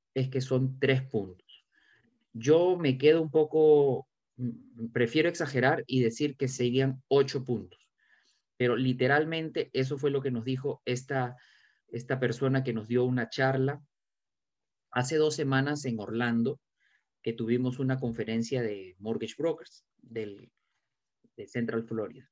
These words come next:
Entonces, e-, ella dijo tres puntos y yo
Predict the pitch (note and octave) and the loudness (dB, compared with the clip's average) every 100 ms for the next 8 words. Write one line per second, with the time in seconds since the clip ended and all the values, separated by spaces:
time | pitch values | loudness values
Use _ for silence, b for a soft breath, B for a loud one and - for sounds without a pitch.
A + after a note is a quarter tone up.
0 | _ A2 G#2+ A#2+ B2 B2 A#2+ A2+ - - | _ -14 -6 -2 -2 -2 -2 -2 -4 -20
1 | _ _ _ _ _ - C#3+ D3+ D3+ E3 | _ _ _ _ _ -2 -2 0 2 4
2 | A3 F#3+ F#3 F3+ - E3 G#2 - - _ | 2 2 0 0 2 0 0 -4 -18 _
3 | A#2 A#2 D3 D3+ D3+ | -8 2 6 6 2